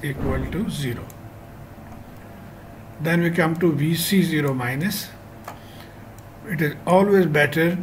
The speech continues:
to take help of the K V L when writing the capacitor voltage. So we'll take this circuit, this,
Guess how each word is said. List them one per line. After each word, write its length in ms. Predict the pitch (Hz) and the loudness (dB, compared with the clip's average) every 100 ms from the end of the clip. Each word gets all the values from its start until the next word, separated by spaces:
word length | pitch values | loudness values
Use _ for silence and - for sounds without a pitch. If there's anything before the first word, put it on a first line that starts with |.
| - | -2
to 220 | 180 180 | -2 0
take 380 | 175 165 170 175 | 0 2 2 -2
help 440 | 147 156 170 165 | -2 0 0 0
of 220 | 160 139 151 | -2 0 -2
the 80 | 147 | -2
K 220 | 151 143 | 0 0
V 200 | 147 165 | 2 2
L 120 | 170 | 2
when 240 | 160 147 | 2 2
writing 480 | 131 127 113 151 156 | 2 0 0 -4 -2
the 240 | 151 202 226 - - - - - - - - | -2 0 -2 -6 -12 -12 -14 -16 -18 -18 -6
capacitor 580 | 160 147 143 117 - 131 | -2 2 2 0 -2 -2
voltage. 580 | 127 120 117 117 110 - | -2 -2 -4 -6 -8 -12
So 480 | - - 156 185 - - - - - - - | -8 -2 -2 -2 -8 -14 -16 -16 -16 -12 -2
we'll 260 | 143 139 139 | 0 2 0
take 380 | 147 147 147 | 0 2 0
this 240 | 147 147 - - | -4 -4 -8 -10
circuit, 760 | - - 156 156 220 226 - - - - - - - - - - - - - - - - - - - - - - - - - - - | -6 -2 0 0 -2 -2 -8 -10 -12 -16 -16 -16 -16 -16 -16 -16 -18 -18 -18 -18 -18 -18 -18 -18 -18 -18 -18 -18 -18 -18 -18 -16 -8
this, 260 | 139 143 | -6 -6